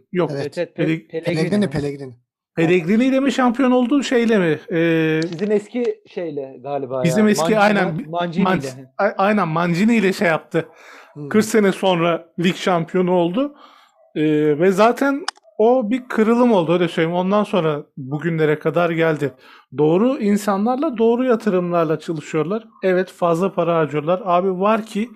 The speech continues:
Speaker 1: harcayabiliyorlar. Hani bir de böyle bir şey var.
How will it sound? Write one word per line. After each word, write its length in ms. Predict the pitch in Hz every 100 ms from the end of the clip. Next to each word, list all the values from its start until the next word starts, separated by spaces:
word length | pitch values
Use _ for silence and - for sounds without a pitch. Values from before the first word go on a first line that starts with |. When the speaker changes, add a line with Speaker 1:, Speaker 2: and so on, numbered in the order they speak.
| _ _ - - _ 160
Speaker 1:
harcayabiliyorlar. 880 | 165 143 185 175 175 202 139 170 -
Hani 160 | - 147 202 -
bir 140 | 180 151
de 100 | 160
böyle 240 | 170 165
bir 40 |
şey 220 | 160 - 151
var. 260 | 190 -